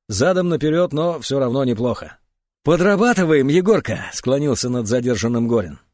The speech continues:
«Денег на комсомольские взносы не хватает». «Да пошёл ты, гад!» — прошептал комсомольский вожак и в бессилии заскрипел зубами. В отделении милиции творились Содом и Гоморра.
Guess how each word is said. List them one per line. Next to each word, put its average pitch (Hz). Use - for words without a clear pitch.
«Денег 208
на 170
комсомольские 190
взносы 214
не 220
хватает». 127
«Да 190
пошёл 196
ты, 165
гад!» — 127
прошептал 123
комсомольский 123
вожак 120
и 127
в 101
бессилии 117
заскрипел 110
зубами. 98
В 110
отделении 208
милиции 196
творились 170
Содом 151
и 151
Гоморра. 135